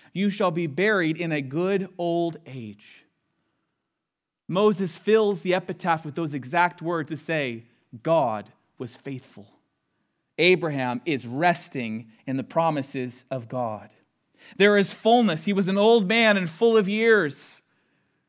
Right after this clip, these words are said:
We're not just speaking of life, but even the deeper work of grace. His life is full of grace. And though this is a cultural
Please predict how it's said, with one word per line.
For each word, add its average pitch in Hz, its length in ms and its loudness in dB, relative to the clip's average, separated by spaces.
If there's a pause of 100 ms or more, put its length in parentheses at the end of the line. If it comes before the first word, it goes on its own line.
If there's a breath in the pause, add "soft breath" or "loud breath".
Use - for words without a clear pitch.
(100)
We're 180 80 -2
not 190 100 4
just 156 120 -6
speaking 196 340 -4
of 165 100 -4
life, 202 320 6
but - 100 -2
even 196 220 2
the 190 60 2
deeper 214 420 2
work 202 400 2
of 147 160 -6
grace. 175 800 0 (180)
His 170 240 0
life 196 400 4 (120 soft breath)
is - 220 -2
full 185 640 0 (140)
of 151 200 -2
grace. 180 800 0 (1300)
And 185 180 2
though 254 140 4
this 233 200 -2
is 214 120 0
a 214 80 4
cultural 208 800 -6